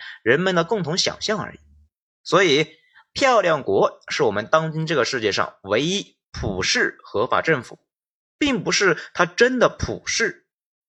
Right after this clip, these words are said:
更无关乎于它的合法，只是呢，因为它的民主政治原则符合我们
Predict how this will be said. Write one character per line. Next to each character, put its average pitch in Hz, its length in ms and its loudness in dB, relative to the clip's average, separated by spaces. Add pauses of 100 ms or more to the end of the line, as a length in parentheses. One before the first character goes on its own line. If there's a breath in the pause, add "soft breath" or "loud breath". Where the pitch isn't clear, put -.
(160)
更 262 240 4
无 226 120 2
关 254 220 2
乎 220 160 0
于 180 100 2
它 202 140 2
的 208 80 4
合 156 240 0
法， - 300 -12 (420)
只 117 220 0
是 226 120 4
呢， 156 160 4 (300 loud breath)
因 233 160 4
为 254 80 6
它 247 100 2
的 233 120 4
民 180 260 2
主 165 180 2
政 208 220 4
治 151 80 0
原 131 240 4
则 127 420 0
符 113 240 -4
合 160 120 2
我 156 100 0
们 123 260 -6